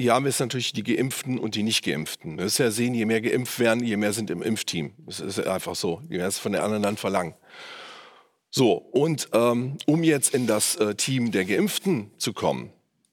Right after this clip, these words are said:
muss ich ja, äh, Stand jetzt, äh,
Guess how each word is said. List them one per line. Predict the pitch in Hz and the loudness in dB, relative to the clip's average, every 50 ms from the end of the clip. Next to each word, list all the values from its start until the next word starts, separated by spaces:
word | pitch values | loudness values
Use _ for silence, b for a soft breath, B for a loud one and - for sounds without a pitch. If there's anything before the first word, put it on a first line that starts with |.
| - - - | -12 -4 0
muss | 117 156 160 - | 2 2 4 2
ich | 175 170 - - - | 2 0 0 -2 0
ja, | 123 117 117 117 117 - - | 2 4 4 4 2 2 0
äh, | 120 117 107 90 - - _ _ _ | 0 0 0 -2 -4 -8 _ _ _
Stand | - - - - 85 87 - - - | -2 -2 0 2 0 0 -2 -6 -6
jetzt, | - 78 101 175 - - - - - - - - | -2 0 0 0 0 0 -2 -2 -6 -8 -2 0
äh, | 139 135 139 123 | 2 4 4 2